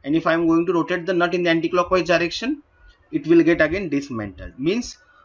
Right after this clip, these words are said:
I am going to rotate in the clockwise direction, it indicates that we are fitting the component. If I am rotating the nut in the anti-clockwise direction, it indicates that I am dismantling the component. So this is kind of a expectation is there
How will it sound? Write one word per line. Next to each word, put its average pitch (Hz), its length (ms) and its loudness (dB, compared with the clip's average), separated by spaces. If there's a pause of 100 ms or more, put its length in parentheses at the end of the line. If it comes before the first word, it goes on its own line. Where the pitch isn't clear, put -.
(100)
I 127 100 -2
am 139 60 -2
going 139 340 0
to 175 60 -6
rotate 170 240 -2
in 175 60 -2
the 175 100 -4
clockwise 170 360 0
direction, 170 460 -2
it 151 140 -6
indicates 160 460 2
that 185 200 0 (340)
we 143 140 0
are 147 100 4
fitting 156 320 -4
the 175 100 -2
component. 175 500 -4 (400)
If 165 140 -6
I 160 80 2
am 160 80 0
rotating 165 320 0
the 170 80 -2
nut 160 200 0
in 160 100 -2
the 151 60 0
anti-clockwise 160 600 0
direction, 165 480 -2
it 151 140 -6
indicates 156 460 -2
that 180 300 -4 (300)
I 151 160 0
am - 200 -8 (100)
dismantling 123 560 -4
the 110 80 -10
component. 104 460 -12
So 247 300 0 (720)
this 151 200 -4
is 240 120 -2
kind 202 280 0
of 208 140 0
a 220 200 2 (140)
expectation 208 840 -2 (580)
is 170 200 -6
there 160 360 2